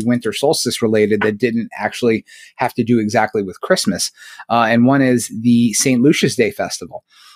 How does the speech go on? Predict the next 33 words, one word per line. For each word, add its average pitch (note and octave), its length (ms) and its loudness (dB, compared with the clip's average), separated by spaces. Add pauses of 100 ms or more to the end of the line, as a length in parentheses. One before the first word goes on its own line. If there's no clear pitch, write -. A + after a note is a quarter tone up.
(140)
So - 120 2
it's B2 100 2
a B2 60 -2
festival B2+ 440 0
of G#2+ 60 0
lights, F#3 560 2 (340)
uh, A#2+ 220 0
and A#2+ 100 0
it's A2 140 -4
in B2+ 80 2
honor A#2+ 220 0
of A2+ 80 -2
Saint A#2 200 0
Lucia, C#3 320 4
who B2 160 2
was A#2 240 4
a, A2 420 4
a - 20 -8
early A#2+ 320 4
Christian A2 400 0
martyr, A#2+ 400 2 (320)
uh, C3 180 4
around F3 240 4
the E3 80 0
time D3+ 260 2
of C3+ 100 2
the B2+ 100 -2
tenth B2+ 240 -2
century A#2 420 0
A G2+ 140 2
D. C#3+ 260 2 (400)
Um, A#2 320 0 (760)
there, B2 680 4